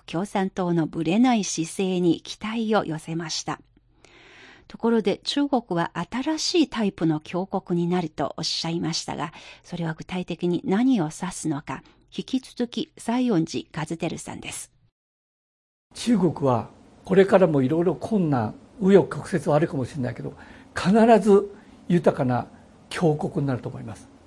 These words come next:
Speaker 2: 考えてみれば、人類の歴史の中で強国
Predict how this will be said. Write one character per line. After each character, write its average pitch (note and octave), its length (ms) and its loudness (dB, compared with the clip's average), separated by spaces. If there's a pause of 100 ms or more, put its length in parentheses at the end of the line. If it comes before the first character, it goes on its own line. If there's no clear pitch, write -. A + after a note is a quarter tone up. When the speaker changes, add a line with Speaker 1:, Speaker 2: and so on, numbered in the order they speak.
Speaker 2:
考 A3+ 300 2
え A3 60 6
て A3 80 0
み C#3+ 100 2
れ A#2+ 120 0
ば、 A2 220 -2 (240)
人 A3 440 6
類 F#3+ 120 4
の B2+ 160 2
歴 B2+ 220 -2
史 F#3 100 -6
の D3+ 140 0
中 C#3 240 -2
で A#2+ 260 -6 (720)
強 A3 340 6
国 A3+ 180 -4